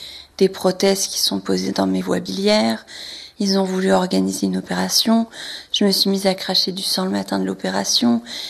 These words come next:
Il a fallu décaler l'opération. Les anesthésistes voulaient pas m'opérer dans ces conditions. Enfin, il y a eu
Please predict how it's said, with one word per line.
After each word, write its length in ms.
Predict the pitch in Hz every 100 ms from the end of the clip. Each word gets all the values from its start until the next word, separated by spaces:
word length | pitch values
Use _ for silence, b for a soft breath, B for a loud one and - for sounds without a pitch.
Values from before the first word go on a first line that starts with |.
| B B
Il 100 | 196 190
a 60 |
fallu 260 | 180 185 190
décaler 480 | 185 208 214 208 214
l'opération. 760 | 214 - 208 208 - 233 226 - B B B _
Les 180 | 190 185
anesthésistes 720 | 175 190 - 202 202 208 202
voulaient 180 | 185 180
pas 160 | 165 190
m'opérer 400 | 214 214 220 220
dans 120 | 220
ces 180 | - 214
conditions. 500 | - 208 208 - 120 B B B B B
Enfin, 140 | - 202
il 100 |
y 20 |
a 20 |
eu 60 | 196